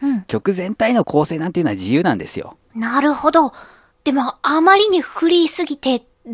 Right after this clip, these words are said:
Speaker 1: どう進んでったらいいかわかりません。
Speaker 2: そうそう。で、自由ってさ、いきなりこう、ポーンって放り出されても困るんですよ。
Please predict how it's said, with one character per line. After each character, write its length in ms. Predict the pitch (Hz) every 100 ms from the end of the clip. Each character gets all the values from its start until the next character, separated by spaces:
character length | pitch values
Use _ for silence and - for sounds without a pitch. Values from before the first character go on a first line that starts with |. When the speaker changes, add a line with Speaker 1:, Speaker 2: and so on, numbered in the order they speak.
| -
Speaker 1:
ど 160 | 359
う 40 | 330
進 280 | 330 - 285
ん 40 |
で 100 | 294
っ 60 | -
た 120 | 247
ら 60 |
い 100 | 240
い 20 | 254
か 120 | 233
わ 120 | 254
か 140 | 262 269
り 80 |
ま 140 | 285 262
せ 200 | 285 233
ん。 80 | - _ _ _ _
Speaker 2:
そ 300 | - 127 92
う 20 |
そ 300 | - 107 - _ _ _
う。 100 | 175
で、 340 | 214 247 151 _ _ -
自 300 | 120 127 196
由 340 | 370 440 440
っ 40 | 277
て 280 | _ - -
さ、 240 | - - - _
い 100 | 165
き 180 | - 330
な 120 | 330
り 160 | 240 214
こ 420 | - 190 180 165
う、 40 | _
ポ 140 | 214
ー 80 | 180
ン 60 | 196
っ 40 |
て 80 | 160
放 260 | - 156 160
り 60 |
出 120 | 156
さ 140 | 151 160
れ 100 | 113
て 80 | 80
も 100 | 78
困 280 | 151 196 214
る 100 | 113
ん 80 |
で 80 | -
す 140 | - -
よ。 180 | -